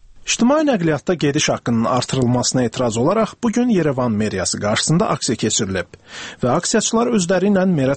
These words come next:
çatdırılmaq üçün tort gətiriblər. Tortun üstündə belə yazılıb:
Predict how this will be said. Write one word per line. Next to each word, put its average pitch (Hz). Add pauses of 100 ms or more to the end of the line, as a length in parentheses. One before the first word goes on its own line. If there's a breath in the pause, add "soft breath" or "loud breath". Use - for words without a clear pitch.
çatdırılmaq 113
üçün 139
tort -
gətiriblər. 104 (520)
Tortun 240
üstündə 147
belə 120
yazılıb: 90